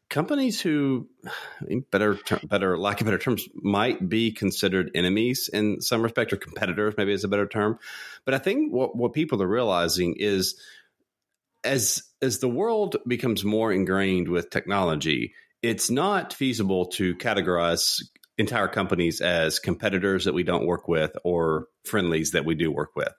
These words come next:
Um, you can be a competitor and a, um,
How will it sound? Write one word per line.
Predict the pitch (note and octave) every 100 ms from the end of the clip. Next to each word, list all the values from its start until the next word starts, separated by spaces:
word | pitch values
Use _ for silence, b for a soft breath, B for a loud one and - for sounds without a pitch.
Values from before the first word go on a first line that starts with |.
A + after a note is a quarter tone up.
| _ _ -
Um, | F2+ E2 D#2+ -
you | G#2 E3+
can | F3+ B2+
be | B2+
a | G#2+
competitor | G#2+ F#2+ C3 B2 C3+ B2 A#2+ B B B -
and | A#2+ A#2+ A#2+ B2 F#2+
a, | G2 F#2 F2+ F2 F2 E2 B B _ -
um, | E2+ D2+ C#2+ C#2+